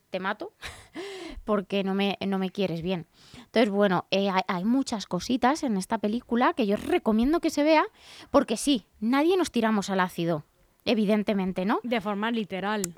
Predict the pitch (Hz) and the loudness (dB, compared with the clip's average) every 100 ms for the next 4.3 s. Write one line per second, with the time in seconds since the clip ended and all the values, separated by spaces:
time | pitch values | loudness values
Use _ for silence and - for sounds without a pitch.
0 | - 247 233 214 185 - _ _ _ - | -8 -2 0 0 -2 -6 _ _ _ 0
1 | 269 320 415 - _ 285 294 392 440 254 | 4 4 2 -4 _ -6 -4 -2 -2 0
2 | 330 370 381 381 381 330 302 330 294 302 | 0 0 -2 -2 -2 0 0 0 0 0
3 | - - - 247 277 311 339 285 302 330 | -4 -10 -4 0 2 2 2 2 2 2
4 | 311 - - | 0 -8 -14